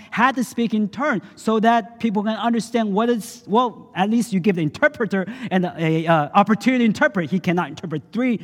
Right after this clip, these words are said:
tongues at one time, so he can only interpret one tongue at a time. So let someone interpret that tongue,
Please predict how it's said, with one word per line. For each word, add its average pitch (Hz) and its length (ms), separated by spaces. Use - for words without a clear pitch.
tongues 226 380
at 170 80
one 175 220
time, 233 320
so 208 140
he 196 40
can 208 120
only 226 180
interpret 202 380
one 254 320
tongue 190 240
at 175 60
a 156 40
time. 170 300
So 196 100
let 202 160
someone 254 320
interpret 220 480
that 208 200
tongue, 240 340